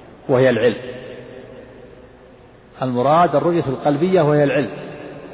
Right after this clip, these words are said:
فمعنى قول النبي صلى الله عليه وسلم: "ترون ربكم كما ترون القمر"، تعلمون أن لكم ربا كما تعلمون أن، أن ال-، أن هذا القمر قمر. قالوا: "المراد العلم،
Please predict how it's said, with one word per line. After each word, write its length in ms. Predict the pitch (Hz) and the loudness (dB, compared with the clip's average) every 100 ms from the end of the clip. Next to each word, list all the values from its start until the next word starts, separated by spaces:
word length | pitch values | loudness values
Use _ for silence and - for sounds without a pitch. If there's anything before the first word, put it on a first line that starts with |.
| - - - | -18 -16 -4
فمعنى 600 | 139 175 180 180 156 117 - - - | 0 2 4 4 2 2 -6 -10 0
قول 140 | 156 | 2
النبي 320 | 151 143 147 135 | 4 2 2 0
صلى 100 | 135 | -2
الله 100 | 139 | -2
عليه 100 | 123 | -2
وسلم: 160 | 107 | 0
"ترون 340 | 160 185 180 165 | 4 6 6 4
ربكم 520 | 170 151 147 135 139 170 | 4 2 -2 -2 -2 0
كما 200 | 180 165 | 2 2
ترون 300 | 170 175 151 | 2 2 0
القمر"، 440 | 135 185 214 - - - - - - - - - | 2 4 4 2 -6 -14 -14 -16 -16 -16 -18 -2
تعلمون 640 | 165 156 170 180 226 214 175 | 2 4 4 6 6 6 4
أن 280 | 165 185 180 | 2 2 4
لكم 360 | 180 175 165 | 2 2 2
ربا 380 | 196 196 180 233 - | 2 4 2 2 2
كما 220 | 202 202 | 2 4
تعلمون 460 | 170 165 165 180 180 | 2 2 2 2 0
أن، 340 | 151 160 156 143 - | 0 -2 -6 -10 -6
أن 200 | 180 170 | -4 0
ال-، 160 | 151 131 - - - - | 0 -2 -8 -18 -14 -6
أن 140 | 165 | -2
هذا 200 | 139 156 | 0 0
القمر 340 | 139 202 185 120 | 0 0 0 0
قمر. 260 | - 107 - - - - - - - - - - - - - - - - - - - - - - - - | -2 -6 -8 -16 -20 -20 -20 -20 -20 -20 -20 -20 -20 -20 -20 -20 -20 -20 -20 -20 -20 -20 -20 -20 -14 0
قالوا: 280 | 151 180 165 | 2 4 4
"المراد 340 | 160 185 185 | 4 4 4
العلم، 320 | 180 208 233 | 4 6 4